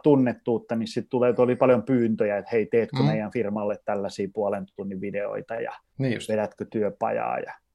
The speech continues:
Speaker 1: Mä, mä oon vähän semmonen niinku hyvinvoinnin tämmönen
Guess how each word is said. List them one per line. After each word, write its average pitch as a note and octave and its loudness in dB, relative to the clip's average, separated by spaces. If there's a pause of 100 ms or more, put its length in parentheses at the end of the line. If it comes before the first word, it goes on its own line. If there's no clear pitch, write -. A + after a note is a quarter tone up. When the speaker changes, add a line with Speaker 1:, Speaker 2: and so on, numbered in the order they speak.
Speaker 1:
Mä, F3 0
mä F3+ 8
oon F#3+ 10
vähän E3+ 6
semmonen F#3 4
niinku E3+ 2 (720)
hyvinvoinnin C#3 8
tämmönen B2+ 6